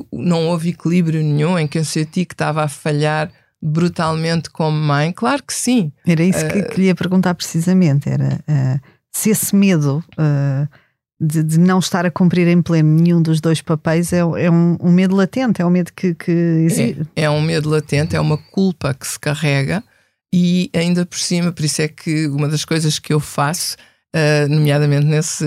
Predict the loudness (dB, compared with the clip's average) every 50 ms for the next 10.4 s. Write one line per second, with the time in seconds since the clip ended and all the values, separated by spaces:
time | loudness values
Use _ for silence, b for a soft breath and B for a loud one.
0 | -2 0 0 0 0 -2 -4 -6 -6 -2 -2 -2 -2 -2 -4 -6 -6 -6 -4 -2
1 | 0 0 0 0 -2 -2 -2 -2 -2 -2 0 0 0 0 0 0 0 0 0 0
2 | -2 -6 -10 b b b b b b b _ -4 -2 0 0 0 0 0 0 -2
3 | -4 _ _ -6 -6 -2 0 0 0 0 0 -2 -2 -4 -6 -6 -6 -6 -8 -4
4 | -4 -4 -4 -4 -4 -4 -4 -4 -4 -2 -2 -2 -2 -2 _ 0 0 0 0 0
5 | -2 -4 -4 -4 -2 -2 0 0 0 0 -2 -2 -2 -4 -4 -4 -6 B B B
6 | B -4 -2 -2 -2 -2 -4 -4 -4 -4 -4 -4 -2 0 0 0 0 0 0 0
7 | 0 -2 -4 -6 -10 -8 _ -4 -4 -2 -2 -2 -4 -4 -6 -6 -6 -6 -2 0
8 | 0 -2 -2 -4 _ -6 -4 -4 -4 -4 -6 -6 -6 -4 -4 -2 -2 -2 -2 -2
9 | -2 -2 -2 -2 -2 -2 -2 -4 -4 -6 -8 -10 -10 -8 -6 -4 -2 -2 0 -2
10 | -2 -4 -4 -2 0 0 0 -2